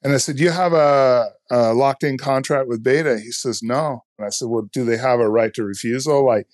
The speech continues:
to meet or beat any deal I put together?" He said, "No, they don't have anything. And I don't even know if I'm gonna be racing for 'em next year."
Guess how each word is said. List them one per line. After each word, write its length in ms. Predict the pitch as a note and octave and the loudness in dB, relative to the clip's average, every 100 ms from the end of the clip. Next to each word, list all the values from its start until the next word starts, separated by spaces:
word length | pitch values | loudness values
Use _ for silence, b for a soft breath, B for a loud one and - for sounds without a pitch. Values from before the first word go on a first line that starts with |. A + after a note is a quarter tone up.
| - | -10
to 100 | - | -4
meet 240 | A#2+ C3 B2 | 0 2 2
or 80 | |
beat 240 | A2+ B2+ B2+ | 0 0 2
any 260 | B2 B2 | 2 0
deal 340 | A2+ B2 A#2+ A#2+ | 0 2 4 4
I 120 | A2+ | 2
put 180 | - A#2 | 0 -4
together?" 520 | A2 A#2+ B2+ D3 C#3 - | 0 2 4 2 -2 -6
He 140 | B2 | -8
said, 220 | - A#2 | -6 -6
"No, 320 | A2 C3 D3+ A#2 | -2 2 2 2
they 100 | C3 | 2
don't 120 | C#3+ | 0
have 160 | D3 A#2+ | 0 0
anything. 540 | D3+ D#3 B2 G#2+ G2+ - _ | -2 -4 -6 -8 -10 -16 _
And 160 | A#2+ C3 | -2 0
I 120 | E3+ | 2
don't 140 | E3+ | 2
even 120 | C3 | 2
know 120 | B2+ C3 | 2 0
if 100 | D3 | 0
I'm 60 | |
gonna 120 | C3+ | 0
be 80 | C3+ | 0
racing 400 | C3+ F3 - D3+ | 2 0 -2 -6
for 120 | C3+ A2+ | -2 0
'em 80 | |
next 300 | A2 G#2 - | 0 -2 -6
year." 200 | A2 G2 | -8 -8